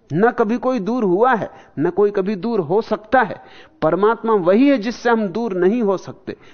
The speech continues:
जो हमारा स्वभाव है। मगर भ्रांति पाल लेते हैं हम। अगर लहर को भी बुद्धि हो, तो वो भी भ्रांति में पड़ जाएगी।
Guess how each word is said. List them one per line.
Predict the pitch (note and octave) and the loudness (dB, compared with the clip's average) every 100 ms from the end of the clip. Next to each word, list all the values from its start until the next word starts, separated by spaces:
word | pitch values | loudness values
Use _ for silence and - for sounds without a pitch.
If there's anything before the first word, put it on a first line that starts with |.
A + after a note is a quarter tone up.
| - | -14
जो | C3 D3 | -6 -4
हमारा | C3+ C3+ B2+ C3 | -4 -4 -6 -10
स्वभाव | - C3+ A2 A#2+ B2+ A2 | -10 -10 -6 -4 -4 -8
है। | - _ _ _ _ _ _ _ _ _ - _ - _ - _ B3+ _ _ _ _ F#4 _ _ _ _ _ _ _ E3+ | -14 _ _ _ _ _ _ _ _ _ -20 _ -20 _ -20 _ _ _ _ _ _ _ _ _ _ _ _ _ _ -6
मगर | E3+ C#3+ | -4 -6
भ्रांति | G2 G2+ D#3 F3 D#3 | -8 -8 -6 -6 -10
पाल | - C3+ D3+ | -8 -8 -8
लेते | C3+ - - | -10 -12 -12
हैं | - | -14
हम। | A#2 - _ _ - | -14 -20 _ _ -10
अगर | D3 D3+ | -6 -4
लहर | C#3 C#3+ E3+ G3 | -2 0 0 0
को | G#3 | -2
भी | G3 | -2
बुद्धि | F3+ F3+ D3 G#3 | -2 -2 0 0
हो, | F#3 B2 - - _ | 0 -2 -10 -20 _
तो | B2+ | -6
वो | C3 | -4
भी | D#3 | -4
भ्रांति | D#3 C3 D3+ D#3 D#3 | -2 -2 -4 -4 -8
में | D3 | -6
पड़ | - A2+ | -8 -8
जाएगी। | - - D2 - - | -8 -10 -14 -18 -20